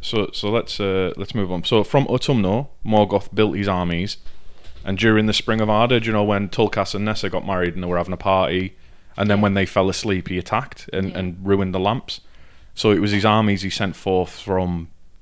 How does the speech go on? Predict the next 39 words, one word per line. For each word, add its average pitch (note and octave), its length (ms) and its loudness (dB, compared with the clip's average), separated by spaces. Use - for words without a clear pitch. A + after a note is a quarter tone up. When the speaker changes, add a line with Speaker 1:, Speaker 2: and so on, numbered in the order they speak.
Speaker 1:
Utumno F2+ 440 -2
then, G2+ 260 0
as F2 120 -4
well F2 180 -2
as E2 80 -6
his E2+ 120 -10
corrupting F#2 400 -6
influence. F2 600 -6
And A#2 200 2
if C3 140 2
you F#3+ 80 2
wanna G3 160 4
learn C#3 260 4
more G#2 240 2
about F#2 360 0
the G2 60 -4
Spring G2 280 -2
of F2 120 0
Ardor E2 480 0
and, F2+ 180 -4
and E2+ 180 -6
how F2+ 180 0
Melkor, F2 760 -2
or E2+ 260 -2
Morgoth F2 480 -2
as F2 120 -4
he's F2+ 120 -4
later F2+ 180 0
come G2 140 -2
to D#2 60 -4
be F#2+ 80 0
known, G#2 200 2
fucked - 300 -2
up F#2 80 -4
the F#2+ 80 -2
world F#2+ 220 4
for G#2 100 0
everybody F#2+ 460 0
forever, G2+ 480 0